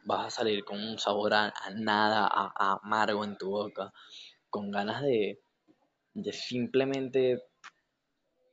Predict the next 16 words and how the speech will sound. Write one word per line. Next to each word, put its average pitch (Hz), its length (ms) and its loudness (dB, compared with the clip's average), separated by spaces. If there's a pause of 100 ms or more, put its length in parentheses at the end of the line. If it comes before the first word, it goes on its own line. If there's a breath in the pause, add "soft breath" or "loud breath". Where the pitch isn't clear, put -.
(880)
no 143 280 0
hacer 123 240 0
nada, 113 320 -2
¿sabes? 104 240 -2
De, 98 140 -2
de 101 100 -4
pen-, 101 440 -2
de 104 120 2
sentarte 107 680 2
a, 120 140 0
a 104 140 0
analizar 104 580 -2
la 117 100 0
película 104 360 -4
porque - 240 -10
te, - 180 -12